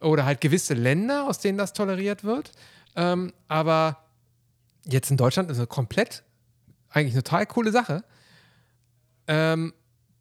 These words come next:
und das würde, wurde jetzt, äh, ja auch von der A F D befürwortet. Und, äh,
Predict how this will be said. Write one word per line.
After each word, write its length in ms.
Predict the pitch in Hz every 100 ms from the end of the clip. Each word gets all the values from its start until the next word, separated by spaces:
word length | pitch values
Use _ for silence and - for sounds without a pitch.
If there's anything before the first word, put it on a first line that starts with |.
| _ _ _ _ _
und 140 | 170 175
das 180 | 165 160
würde, 360 | 214 202 160
wurde 200 | 185 196
jetzt, 360 | 190 185 - -
äh, 140 | 170
ja 140 | 170 165
auch 200 | 175 -
von 220 | 170 160
der 200 | 151 147
A 180 | 151 147
F 120 | -
D 360 | - 220 175 123
befürwortet. 840 | 127 - 127 120 117 120 - - -
Und, 200 | 170 -
äh, 140 | 160